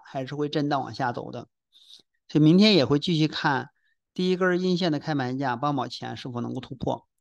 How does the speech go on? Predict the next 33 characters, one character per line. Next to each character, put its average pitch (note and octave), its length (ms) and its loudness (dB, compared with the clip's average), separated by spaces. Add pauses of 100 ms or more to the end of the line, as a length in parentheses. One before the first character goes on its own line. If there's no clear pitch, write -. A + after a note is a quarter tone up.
突 - 120 0
破 F3+ 120 4
得 E3+ 100 2
了 A#2 180 2
的 A#2 80 -6
话 B2 140 0
就 B2 120 -2
还 B2+ 180 -6
行， B2 360 -6
突 - 160 -4
破 D3+ 80 2
不 D#3+ 100 -2
了 A#2 160 2
的 A#2 60 -8
话 A#2 300 -2 (720)
会 C#3+ 180 0
继 E3 160 2
续 C#3 120 2
震 C3+ 180 0
荡， C3 220 0 (160)
或 - 180 -6
者 B2 80 -2
说 B2+ 440 -6
往 A#2+ 180 -6
下 B2 180 -4
走。 A2 240 -12 (3500)
我 C#3+ 100 -2
们 C3+ 120 0
看 C3 580 -4 (100)
五 C3+ 120 -4
一 C3+ 80 -2
六 C#3 120 -2
八， C3 240 -2